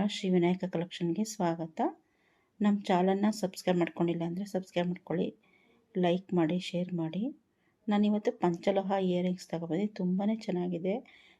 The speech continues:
ನೋಡಿ, ಇದು ಹೊಸ ಡಿಸೈನ್ಸು. ಎಷ್ಟು ಚೆನ್ನಾಗಿದೆ ಕ್ವಾಲಿಟಿ ಅಂದರೆ ತುಂಬಾ ಚೆನ್ನಾಗಿದೆ. ನೋಡಿ, ಮುತ್ತೆಲ್ಲ ನೋಡಿ ಕಾಣ್ತದೆ ಎಷ್ಟು ಕ್ವಾಲಿಟಿ ಇದೆ ಅಂತ.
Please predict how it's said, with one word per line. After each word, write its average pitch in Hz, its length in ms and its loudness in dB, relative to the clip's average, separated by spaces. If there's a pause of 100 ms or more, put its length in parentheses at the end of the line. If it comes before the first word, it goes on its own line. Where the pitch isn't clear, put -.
(140)
ನೋಡಿ, 214 220 4
ಇದು 202 200 2
ಹೊಸ 165 220 2 (140)
ಡಿಸೈನ್ಸು. 190 540 2 (600)
ಎಷ್ಟು 202 380 -2
ಚೆನ್ನಾಗಿದೆ 208 460 2
ಕ್ವಾಲಿಟಿ 190 520 0
ಅಂದರೆ 185 320 2 (520)
ತುಂಬಾ 196 280 2 (160)
ಚೆನ್ನಾಗಿದೆ. 180 640 -2 (180)
ನೋಡಿ, 196 260 0 (840)
ಮುತ್ತೆಲ್ಲ 226 420 6
ನೋಡಿ 185 240 2
ಕಾಣ್ತದೆ 190 420 -2
ಎಷ್ಟು 196 220 -4
ಕ್ವಾಲಿಟಿ 190 420 -2
ಇದೆ 180 200 -4
ಅಂತ. 165 200 -8